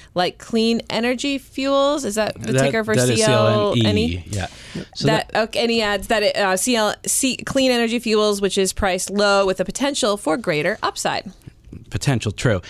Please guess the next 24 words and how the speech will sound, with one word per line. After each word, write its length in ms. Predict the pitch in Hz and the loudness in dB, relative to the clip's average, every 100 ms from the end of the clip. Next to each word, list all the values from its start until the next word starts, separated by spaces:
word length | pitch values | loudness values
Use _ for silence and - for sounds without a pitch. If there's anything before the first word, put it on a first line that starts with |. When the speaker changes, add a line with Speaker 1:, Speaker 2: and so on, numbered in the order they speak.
| - | -6
Speaker 2:
So 120 | - | 0
we 80 | 208 | 2
hear 140 | 240 233 | 2 2
this 140 | 214 | 0
question 360 | - 175 - 147 | 0 0 2 2
a 40 | |
lot, 240 | 135 117 | 4 2
and 80 | 110 | 0
I 60 | 127 | 0
think 200 | 208 220 | 0 -2
it's 120 | - | -2
important 340 | 156 - 170 | 0 0 2
to 60 | 151 | 2
understand 580 | 143 131 - 123 110 98 - - - - - - - | 2 0 2 2 2 0 -6 -20 -20 -20 -20 -20 -2
that 180 | 156 127 | -2 2
the 80 | 139 | 4
number 420 | 135 151 220 277 | 4 4 2 2
of 160 | 190 180 | 2 0
shares 600 | - 160 147 143 127 - - - - | 0 2 4 2 0 -6 -12 -20 -4
you 140 | 123 127 | 0 2
buy 260 | 107 87 | 2 0
is 220 | 92 113 | -2 0
actually 340 | 120 - 113 104 | 0 0 0 2
irrelevant. 460 | 104 92 85 55 | 2 2 -2 -6